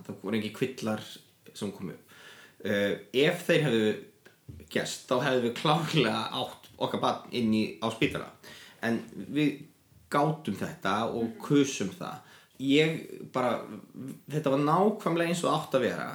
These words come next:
Speaker 1: Einmitt allt þetta sem þeir eru búin að segja, segja, þú veist, þetta, þetta sjúkrahúsáreiti
Speaker 2: Mhm.
Speaker 1: sem er eðlilegt,
Speaker 2: Algjörlega.
Speaker 1: bara hluta þín umhverfi,
Speaker 2: Mhm.
Speaker 1: þetta, eh, minna pláss, eh, þú veist, þú ert á, og, þú ert ekki á heimavelli, eh,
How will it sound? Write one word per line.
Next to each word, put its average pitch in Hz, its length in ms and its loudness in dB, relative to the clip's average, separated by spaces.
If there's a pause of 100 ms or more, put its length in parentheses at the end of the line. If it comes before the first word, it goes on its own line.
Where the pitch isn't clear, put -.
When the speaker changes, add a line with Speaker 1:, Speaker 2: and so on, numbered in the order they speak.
(180)
Speaker 1:
Einmitt 170 380 2
allt - 440 -2
þetta 202 320 -2
sem 165 140 0
þeir 160 80 4
eru 160 80 4
búin 156 160 2
að 156 80 -4
segja, 120 280 2
segja, 107 280 2
þú - 80 -2
veist, - 80 -8
þetta, - 440 -4 (360)
þetta 117 160 -4
sjúkrahúsáreiti 113 1300 2
Speaker 2:
Mhm. 233 260 -4
Speaker 1:
sem 123 140 -2
er 120 60 2
eðlilegt, 117 600 0
Speaker 2:
Algjörlega. 262 240 -2
Speaker 1:
bara 156 120 -2
hluta 139 300 4
þín 127 320 2
umhverfi, 117 440 -2 (120)
Speaker 2:
Mhm. 226 280 -10
Speaker 1:
þetta, 98 340 -4
eh, - 440 -8
minna 151 360 4
pláss, - 680 -2 (300)
eh, 107 280 2
þú - 120 -6
veist, - 120 -4
þú 139 140 2
ert - 80 -4
á, 98 100 2 (240)
og, - 200 -6 (200)
þú 139 140 -2
ert 131 80 0
ekki 139 180 2
á - 20 2
heimavelli, 120 760 0 (540)
eh, 98 580 -4